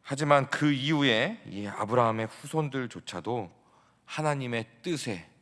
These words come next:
반역하기를 멈추지 않았습니다. 그 이후에 하나님께서 이 백성들이 원하는 대로 왕을 세워줬지만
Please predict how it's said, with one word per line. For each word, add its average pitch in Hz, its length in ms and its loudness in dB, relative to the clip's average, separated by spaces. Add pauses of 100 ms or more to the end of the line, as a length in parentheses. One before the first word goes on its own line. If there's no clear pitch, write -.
(300)
반역하기를 87 920 -10 (440)
멈추지 90 420 -6
않았습니다. - 580 -14 (2250)
그 156 220 6
이후에 127 800 4
하나님께서 110 1040 -2
이 101 180 -4
백성들이 104 840 -6 (180)
원하는 104 480 -4
대로 87 320 -10 (280)
왕을 107 400 -8
세워줬지만 92 880 -10